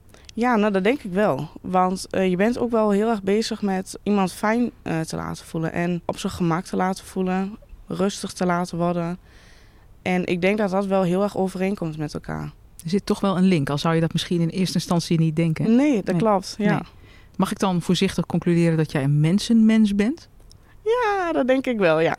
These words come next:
Speaker 2: Ja, maar wel
Speaker 1: <laughs> Ja.
Speaker 2: eentje die meer open is gegaan, als ik het zo
Speaker 1: Ja, absoluut.
Speaker 2: Ja,
Speaker 1: Ja.
Speaker 2: ja. Ik kan me ook voorstellen dat deze tijd best een veel eisende tijd is om te studeren. En ik weet ook niet of je nog een bijbaan hebt. Of
Speaker 1: Ja, nog steeds bij de ethos.
Speaker 2: Nog steeds?
Speaker 1: Ja,
Speaker 2: Ja. Hoe
Speaker 1: ja.
Speaker 2: combineer je het allemaal?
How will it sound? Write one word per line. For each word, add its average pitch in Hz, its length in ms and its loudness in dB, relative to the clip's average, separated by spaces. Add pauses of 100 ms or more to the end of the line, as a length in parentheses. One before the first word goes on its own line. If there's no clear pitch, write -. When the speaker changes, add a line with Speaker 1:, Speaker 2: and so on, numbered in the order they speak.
(100)
Speaker 2:
Ja, 202 280 2
maar 175 100 4
wel 196 140 4
Speaker 1:
<laughs> - 0 -
Ja. 185 60 0
Speaker 2:
eentje 202 220 4
die 185 160 4
meer 190 240 4
open 208 240 0
is - 140 -6
gegaan, 127 340 -4
als 135 140 -6
ik 156 80 -10
het - 120 -10
zo - 180 -4
Speaker 1:
Ja, 175 280 0
absoluut. 170 680 -8
Speaker 2:
Ja, 147 280 -6
Speaker 1:
Ja. 180 180 -4
Speaker 2:
ja. 151 100 -6 (160)
Ik - 80 -6
kan 233 100 2
me 233 60 4
ook 240 80 0
voorstellen 196 400 2
dat 185 100 2
deze 175 120 -2
tijd 156 300 -2
best 180 200 0
een 170 60 2
veel 175 240 2
eisende 156 420 0
tijd - 260 -2
is 127 180 -6
om 139 260 -2
te - 140 -4
studeren. 156 500 0
En 143 260 -2 (360)
ik - 120 -12
weet 123 140 -4
ook 135 80 -4
niet 143 140 2
of 135 100 -4
je 147 60 0
nog 135 100 0
een 135 80 0
bijbaan 143 380 0
hebt. 151 280 -4
Of 147 160 -10
Speaker 1:
Ja, 262 200 0
nog 202 160 -4
steeds 208 240 -4
bij 190 120 0
de 175 80 0
ethos. 170 400 -2
Speaker 2:
Nog 165 160 2
steeds? - 440 -8
Speaker 1:
Ja, 202 100 -2
Speaker 2:
Ja. 165 260 0
Hoe 208 100 4
Speaker 1:
ja. 202 60 2
Speaker 2:
combineer 254 340 6
je 208 60 6
het 135 120 0
allemaal? 135 400 -4